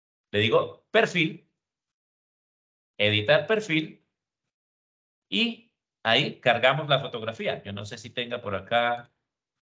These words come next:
una fotografía, voy a subir cualquier fotografía por ahí. Vamos a subir esta, la tomo, la arrastro hasta aquí, hasta este cuadrito, y le digo actualizar información.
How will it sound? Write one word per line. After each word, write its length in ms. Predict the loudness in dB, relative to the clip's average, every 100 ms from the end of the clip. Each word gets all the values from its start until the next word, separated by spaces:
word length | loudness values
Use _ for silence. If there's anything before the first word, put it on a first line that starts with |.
| -10
una 220 | -4 -4
fotografía, 680 | -4 -4 -2 -2 -2 0 2
voy 120 | 2
a 80 | 0
subir 320 | -4 -8 -4
cualquier 300 | -4 -2 -6
fotografía 760 | -6 -6 -4 -4 -2 2 2 2
por 100 | 2
ahí. 480 | 4 4 0 -4 -14 _ _ _ _ -6
Vamos 200 | -4 -4
a 20 |
subir 420 | -4 -2 0 2
esta, 640 | 2 0 2 2 2 -4 _ _ _ 2
la 280 | 2 4
tomo, 320 | 4 4 4 2
la 260 | 4 4
arrastro 600 | 6 4 4 0 -8 -10 _ _ _ _ _ _ _
hasta 380 | -4 -2 2 2
aquí, 300 | 2 2 4
hasta 240 | 4 4 0
este 180 | 0
cuadrito, 500 | 4 4 4 0 -2
y 120 | -2 2
le 100 | 2
digo 180 | 4
actualizar 540 | 4 4 2 4 2 2
información. 680 | 0 -2 -2 0 -2 -2